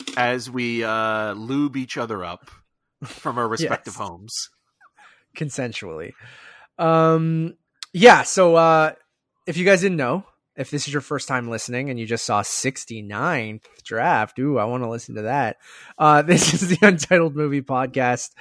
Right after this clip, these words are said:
Speaker 2: Uh, each week, Eric and I get together, or usually every week, Eric and I get together, uh, talk about, you know, what we've been watching, uh, what's going on in the entertainment industry, um, a plethora of other things, like what you should be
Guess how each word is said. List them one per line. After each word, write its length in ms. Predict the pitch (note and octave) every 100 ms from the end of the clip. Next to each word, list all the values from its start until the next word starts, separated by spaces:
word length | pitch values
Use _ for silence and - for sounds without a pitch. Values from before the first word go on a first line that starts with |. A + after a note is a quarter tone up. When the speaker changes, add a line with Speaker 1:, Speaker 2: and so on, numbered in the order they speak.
| - D3 -
Speaker 2:
Uh, 200 | C#3 C#3
each 240 | F#3 F#3+ F#3
week, 260 | F3+ E3 -
Eric 240 | C#3+ D3
and 100 | D3
I 120 | C3+
get 180 | C3 C3
together, 400 | C3 B2 A#2 A#2
or 60 | B2+
usually 440 | D#3 F3+ B2+ A#2
every 220 | G2+ F#2
week, 200 | G2 G2+ -
Eric 260 | A2 G#2
and 80 | G#2+
I 80 | G#2+
get 160 | G#2+
together, 420 | - G#2+ G#2+ G#2+ A2 - - -
uh, 220 | A#2 A#2
talk 300 | - F3 F3
about, 300 | D#3+ D#3 D#3
you 100 | E3
know, 180 | F3 D#3+
what 240 | D3+ F3 F#3+
we've 120 | E3
been 320 | D#3 D#3+ D3+
watching, 600 | D3+ D#3+ - D#3+ D3 D3
uh, 260 | C#3 C3 B2+
what's 180 | C3 -
going 200 | C#3+ C3
on 120 | B2+
in 80 | A#2+
the 120 | A#2
entertainment 520 | A2 G#2 B2 A#2 A#2
industry, 680 | A2+ A2 - - A2+ A2+ A2 _ _ _ -
um, 600 | A2+ G#2+ G2+ G2 F#2+ F#2 D2+ _ _ _ - _ _ _ _ -
a 80 | -
plethora 500 | - A#2+ - A2+ A2
of 80 |
other 240 | G2+ G#2+ G#2
things, 320 | - G#2 G#2
like 140 | A2
what 160 | A2 F2+
you 100 | G#2
should 220 | - G#2+
be 300 | A2 G2+ G2